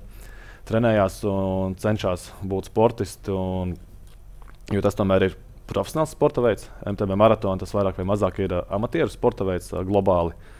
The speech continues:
Un, ja M T B disciplīna, tad tas ir, ā, olimpiskais kross, tas ir profesionāls sporta veids, kur mums š-,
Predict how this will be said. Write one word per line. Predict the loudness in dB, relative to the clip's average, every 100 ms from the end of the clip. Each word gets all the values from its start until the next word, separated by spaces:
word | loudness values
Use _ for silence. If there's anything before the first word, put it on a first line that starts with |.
| -20 -20 -20 -18 -14
Un, | -8 -6 -4 -4 -4 -6 -8
ja | -2 0
M | 2
T | 2
B | 4 2 2 -4
disciplīna, | -4 -2 -2 -2
tad | -4
tas | -6
ir, | -4 -4
ā, | -4 -2
olimpiskais | 0 0 -2 -4 -4
kross, | -2 -4 -4
tas | -10
ir | -8
profesionāls | -4 -4 -4 -6
sporta | -2 -2 0
veids, | -4
kur | -4 -4
mums | -6
š-, | -10